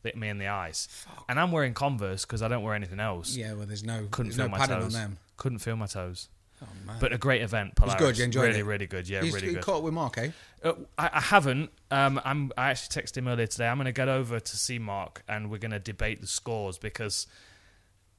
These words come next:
Speaker 1: what's interesting is, I mean, obviously Mark's got a, a, you know, a real pedigree in jiu-jitsu and in reffing and in mixed martial arts and all that, but we saw some of the fights differently. Sometimes we scored the same, other times, so like the, like the Dan Strauss,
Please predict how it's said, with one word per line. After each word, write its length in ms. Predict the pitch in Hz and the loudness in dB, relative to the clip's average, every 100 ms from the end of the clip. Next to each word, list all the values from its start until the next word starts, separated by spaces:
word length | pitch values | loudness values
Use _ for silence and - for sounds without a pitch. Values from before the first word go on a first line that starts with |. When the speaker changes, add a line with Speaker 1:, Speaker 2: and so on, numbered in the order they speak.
| _ - - | _ -20 -4
Speaker 1:
what's 240 | 151 160 | 0 2
interesting 460 | 175 151 131 - 117 | 2 2 0 0 -2
is, 100 | 113 | -2
I 60 | |
mean, 140 | 127 135 | 0 0
obviously 260 | 139 - | 0 0
Mark's 480 | 120 127 123 - - | -2 0 0 0 -4
got 320 | - 123 113 117 - | -2 -2 -2 -4 -8
a, 40 | 113 | -6
a, 220 | 104 101 - | -4 -4 -8
you 80 | 127 | -6
know, 140 | 110 | -4
a 40 | 101 | -4
real 200 | 117 107 | -2 6
pedigree 500 | - 113 101 107 107 | 6 4 -4 -4 -4
in 200 | 101 90 | -8 -10
jiu-jitsu 460 | 101 117 104 117 | -8 -6 -6 -6
and 80 | 107 | -6
in 140 | 98 | -4
reffing 400 | 107 104 - 110 | -4 -4 -4 -8
and 80 | 104 | -8
in 140 | 98 101 | -8 -8
mixed 200 | 101 - | -10 -8
martial 320 | 104 95 104 | -8 -8 -8
arts 220 | 98 87 | -10 -10
and 80 | 107 | -8
all 120 | 101 | -6
that, 260 | 101 98 - - - - - | -4 -6 -8 -20 -20 -20 -10
but 80 | 120 | -4
we 160 | 131 | 0
saw 420 | 127 - - 160 | 0 0 0 0
some 200 | 156 - | -2 -4
of 60 | 135 | -4
the 60 | 120 | -4
fights 280 | 123 101 | -2 -4
differently. 540 | - 160 - 98 87 87 - | -2 -4 -4 -10 -12 -14 -8
Sometimes 480 | - 180 196 175 151 | -4 -2 0 0 0
we 80 | |
scored 280 | 143 - 156 | -2 -2 -4
the 80 | 135 | -2
same, 400 | - 151 151 147 - - _ - | -2 -2 -4 -6 -10 -20 _ -2
other 160 | 147 | 0
times, 400 | 139 139 135 123 | 0 -2 -2 -2
so 160 | - 135 | -2 0
like 200 | 135 - | 0 0
the, 200 | 127 120 | -2 -4
like 180 | - 113 | -4 -4
the 40 | 113 | -4
Dan 220 | 139 139 | -2 -2
Strauss, 640 | - 135 123 113 - - | -2 0 0 0 -2 -4